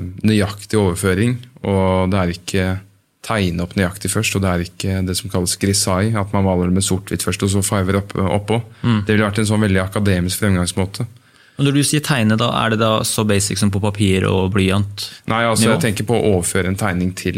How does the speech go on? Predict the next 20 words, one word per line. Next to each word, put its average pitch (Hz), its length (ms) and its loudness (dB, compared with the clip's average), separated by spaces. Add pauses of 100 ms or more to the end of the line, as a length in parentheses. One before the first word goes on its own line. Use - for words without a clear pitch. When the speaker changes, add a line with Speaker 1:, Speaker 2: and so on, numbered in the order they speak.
Speaker 1:
et - 80 -6
lerret, 92 320 -2
for 92 140 -4
eksempel. 98 420 -4
At 110 80 2
Speaker 2:
Mm. 107 80 4
Speaker 1:
du 104 100 2
tegner 101 300 0
det 98 80 4
nøyaktig 101 560 2
opp, 110 200 -4
og 104 60 0
så 101 540 0 (140)
sort-hvitt 98 480 -2
maling, 98 320 2
og 101 80 0
så 101 180 0
farve 87 400 -2
på 107 100 -2
toppen. 95 440 0